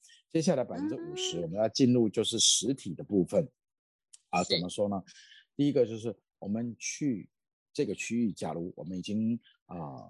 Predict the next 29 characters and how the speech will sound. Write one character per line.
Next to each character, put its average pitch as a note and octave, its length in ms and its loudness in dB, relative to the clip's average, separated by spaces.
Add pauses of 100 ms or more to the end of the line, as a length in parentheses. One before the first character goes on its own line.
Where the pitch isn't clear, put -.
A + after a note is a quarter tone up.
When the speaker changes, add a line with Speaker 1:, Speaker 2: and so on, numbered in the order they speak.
(440)
Speaker 1:
确 - 180 2
定 C3+ 120 0
好 F2+ 140 -4
了， D2 100 -10 (260)
那 A#2+ 120 -6
么 G#2+ 120 -2
现 A#2+ 200 0
在 A2+ 60 -2
去 A#2 120 -12
找。 - 320 -4 (140)
那 C3 120 -2
么 - 140 -4 (140)
毕 F#3 120 4
竟 D3+ 220 2
我 G2 80 -6
们 E2 140 -10
不 F#2+ 120 -12
是 G#2+ 140 -10
专 G2+ 260 -2
业 G#2+ 120 -6
人 D2+ 300 -12
员， B2+ 140 -12 (640)
Speaker 2:
是。 - 240 -8
Speaker 1:
不 A2+ 60 0
是 A#2+ 80 0
专 A#2 160 2
业 A2 100 -2
人 E2 160 -8
员。 D2+ 140 -14